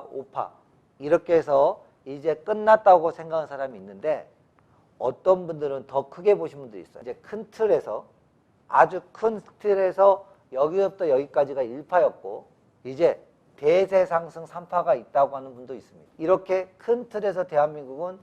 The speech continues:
어, 거대 삼 파가 있다라고 생각하는 분도 있습니다.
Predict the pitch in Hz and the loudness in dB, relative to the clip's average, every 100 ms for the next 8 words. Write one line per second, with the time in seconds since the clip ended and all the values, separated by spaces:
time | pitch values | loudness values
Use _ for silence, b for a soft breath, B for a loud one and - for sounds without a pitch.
0 | _ _ _ _ - 107 - 151 180 185 | _ _ _ _ -16 -16 2 6 8 6
1 | 165 170 - 165 120 - 135 - _ _ | 4 -4 0 0 -2 0 0 0 _ _
2 | _ _ 113 120 131 180 196 196 - _ | _ _ 0 2 2 4 4 2 -8 _
3 | 165 160 147 131 117 117 143 - - 113 | -10 -4 -4 -6 -14 -14 -16 -18 -20 -20
4 | 80 | -20